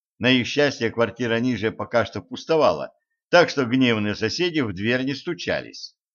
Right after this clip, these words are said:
А вот самим жильцам приходилось несладко. Такого наводнения у них еще не бывало. «Я-то уж надеялся», — сердито сопел глава семейства.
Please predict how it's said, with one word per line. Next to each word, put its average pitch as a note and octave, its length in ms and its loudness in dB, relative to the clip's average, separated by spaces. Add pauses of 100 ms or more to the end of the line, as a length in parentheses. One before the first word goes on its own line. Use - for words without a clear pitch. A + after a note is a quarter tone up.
(400)
А G#2 120 -2
вот B2 180 4
самим B2 400 2
жильцам A2 680 0 (400)
приходилось G#2+ 640 -2
несладко. G2 880 0 (800)
Такого D#3+ 540 4
наводнения C#3 840 0
у B2 120 -2
них G#2 260 -4
еще G2 300 -6
не G2 160 -4
бывало. C#2+ 580 -4 (1400)
«Я-то A#2 580 6
уж G2 180 -6
надеялся», — A#2 1120 0 (440)
сердито A2+ 480 0
сопел A#2+ 420 0
глава A2 300 2
семейства. G#2+ 720 -4